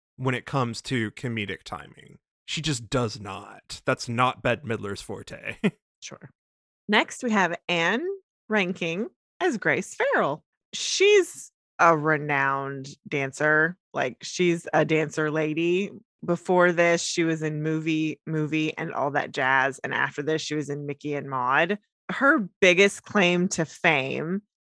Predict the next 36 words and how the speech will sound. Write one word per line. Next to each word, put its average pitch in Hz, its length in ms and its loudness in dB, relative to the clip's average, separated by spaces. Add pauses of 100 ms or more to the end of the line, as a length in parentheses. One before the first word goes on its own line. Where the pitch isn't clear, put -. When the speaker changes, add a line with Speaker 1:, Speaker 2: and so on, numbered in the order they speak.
Speaker 2:
is 170 160 -2
that 165 220 4
she 226 180 0
replaced 220 560 2
Gwen 175 260 4
Verdon 156 380 2
as 143 240 -2
Roxy 147 480 -2
Hart 147 340 0
in 143 100 -6
the 147 100 -6
original 139 380 -6
Chicago. - 800 0
And 160 140 -2
then 165 100 -8
she - 180 -8
also 156 280 -2
choreographed 170 800 4
the - 80 -10
nineteen 147 340 -6
ninety-seven 143 480 -6
revival. 131 800 -2 (220)
She 269 340 0
is 175 720 2 (260)
Fosse's 165 500 4
protege 147 840 2 (100)
and 151 260 -2
was 151 240 -2
his 156 220 -8
partner 147 800 2 (260)
romantically 151 1120 4 (140)
when 147 400 -4
Fosse 151 320 0
and 143 260 -6
Verdon 147 420 -6
separated. 87 680 -4